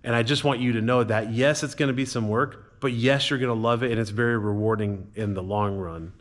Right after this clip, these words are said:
Um, so I hope that this video benefited you. Uh, I'm gonna be making a lot more content,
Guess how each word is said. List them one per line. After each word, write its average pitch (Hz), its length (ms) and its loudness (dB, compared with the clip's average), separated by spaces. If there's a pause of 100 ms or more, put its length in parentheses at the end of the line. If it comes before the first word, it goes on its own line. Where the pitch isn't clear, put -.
Um, 90 420 -8 (1120)
so 107 520 2 (340)
I 139 80 4
hope 185 220 4
that 165 160 2
this 160 240 0
video 139 920 0
benefited 139 640 0
you. 139 540 -2
Uh, 110 340 2
I'm 120 220 2
gonna 127 160 2
be 120 140 2
making 127 320 0
a 113 40 0
lot 113 220 2
more 117 160 2
content, 113 640 -2